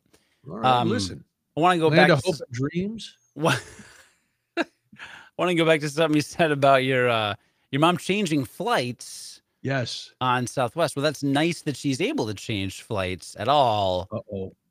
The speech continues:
Speaker 2: Because sometimes you can't change flights, and sometimes you can't go places because you're not allowed to because of international law.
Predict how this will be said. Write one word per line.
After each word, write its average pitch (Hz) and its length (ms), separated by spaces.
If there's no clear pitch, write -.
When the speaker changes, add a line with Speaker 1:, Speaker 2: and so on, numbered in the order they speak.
Speaker 2:
Because 117 340
sometimes 151 460
you 113 100
can't 196 360
change 104 380
flights, 92 560
and 101 100
sometimes 151 880
you - 80
can't 175 300
go 196 180
places 120 640
because 120 440
you're 113 120
not 135 160
allowed 131 420
to 90 360
because 110 360
of 101 100
international 151 680
law. 107 500